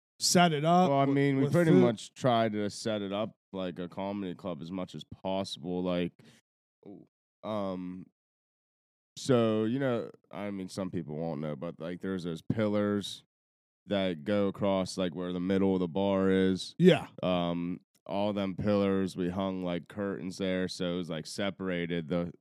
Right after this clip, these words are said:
Speaker 2: the other side was just regular restaurant going
Speaker 1: Okay.
Speaker 2: on, and then, like, the main side, we, like, shut it down just for, like, comedy club, pretty much. And you were allowed to order food before the show, but we cut that off at, like, six thirty, seven-ish.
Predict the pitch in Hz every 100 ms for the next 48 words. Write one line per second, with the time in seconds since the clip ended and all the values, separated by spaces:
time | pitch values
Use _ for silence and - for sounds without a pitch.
0 | - 87 80 101 95 90 - 95 92 87
1 | 85 82 90 - 90 87 80 85 87 90
2 | - 92 85 71 156 196 180 156 127 87
3 | 85 82 87 85 - - _ 95 92 95
4 | 95 90 - 90 87 82 85 85 80 78
5 | - 98 90 80 92 87 87 90 - 92
6 | 85 82 - 92 95 82 80 85 78 71
7 | 90 87 90 90 - 85 117 170 151 113
8 | 107 113 107 98 107 104 - 107 104 95
9 | - 101 104 98 - 101 98 92 90 90
10 | 87 - _ _ - - 101 - 92 90
11 | 90 92 87 80 78 76 - - _ _
12 | _ _ _ - - - 92 87 - 95
13 | 92 92 85 90 87 87 87 92 -